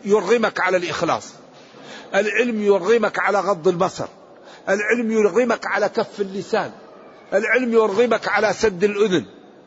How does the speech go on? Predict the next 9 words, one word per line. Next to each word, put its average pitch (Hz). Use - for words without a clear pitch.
العلم 226
يرغمك 220
على 214
كف -
البطن 196
عن 185
الحرام 175
والفرد. 165
لذلك 160